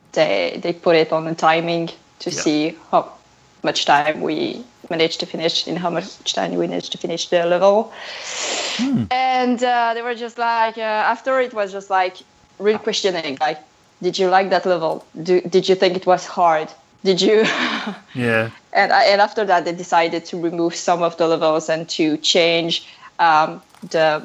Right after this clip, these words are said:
Speaker 1: the order of, wa-, of some of them, and just
Speaker 2: Yeah,
Speaker 1: like
Speaker 2: yeah, yeah.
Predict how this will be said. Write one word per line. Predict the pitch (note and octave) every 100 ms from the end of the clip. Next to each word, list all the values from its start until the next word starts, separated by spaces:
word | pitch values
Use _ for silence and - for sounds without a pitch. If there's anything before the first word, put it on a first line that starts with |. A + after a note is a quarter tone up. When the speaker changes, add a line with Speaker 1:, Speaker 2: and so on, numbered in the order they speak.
| E3+
Speaker 1:
the | D#3
order | D#3+ D#3+ D#3+
of, | D#3 D#3+
wa-, | D#3 - - _ _ _ _ - -
of | -
some | D#3 D#3
of | D#3+
them, | D#3+ D#3
and | D3+ D#3+
just | - D3+
Speaker 2:
Yeah, | F#3
Speaker 1:
like | G3
Speaker 2:
yeah, | G#3+ D#4+ - -
yeah. | G#3+